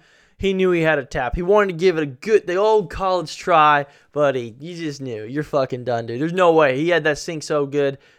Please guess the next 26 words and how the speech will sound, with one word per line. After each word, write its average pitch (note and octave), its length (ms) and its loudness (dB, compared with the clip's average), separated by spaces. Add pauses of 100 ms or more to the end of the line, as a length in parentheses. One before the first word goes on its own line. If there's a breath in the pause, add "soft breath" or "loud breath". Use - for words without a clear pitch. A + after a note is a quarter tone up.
you F3+ 240 -6
weren't D3+ 220 -2
getting B2+ 200 -2
out G#2+ 200 -8
of G#2 40 -6
that. G2 240 -10 (2250 soft breath)
You D3+ 120 -6
know, C#3+ 340 -2 (1040)
I'm, D3+ 240 2
I'm, D3+ 300 2
I'm E3 200 0
really G#3+ 240 4
happy F3 300 2
for D#3+ 140 -6
Mighty D#3 260 2
Mouse. C#3+ 480 -4
You D3 160 -8
know, B2 220 -4
it, - 320 -16
it - 260 -16
gives G3 220 4
him G3+ 100 0
more F3+ 480 2 (1500 loud breath)
visibility, D#3+ 720 2
you D3 160 -4
know, C#3+ 420 0